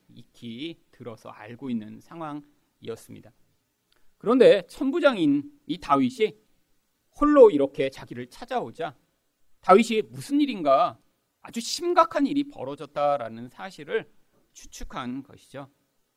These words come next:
어떤 일이 벌어졌을 가능성이 높을까요? 미친 사울이 다윗을 죽이려고 하는데 용사 다윗이 혹시 사울을 죽인 것은 아닐까? 왜냐하면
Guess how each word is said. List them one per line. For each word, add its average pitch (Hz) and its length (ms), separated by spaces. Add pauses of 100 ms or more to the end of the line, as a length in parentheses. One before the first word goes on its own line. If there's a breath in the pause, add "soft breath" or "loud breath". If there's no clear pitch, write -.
(300)
어떤 247 300
일이 240 180
벌어졌을 131 520
가능성이 107 680 (300)
높을까요? 107 720 (840)
미친 190 420
사울이 202 400
다윗을 160 380
죽이려고 139 520
하는데 117 360 (840)
용사 208 500
다윗이 139 360
혹시 240 580
사울을 180 640 (440)
죽인 170 420
것은 135 420 (380)
아닐까? 120 640 (1080)
왜냐하면 220 580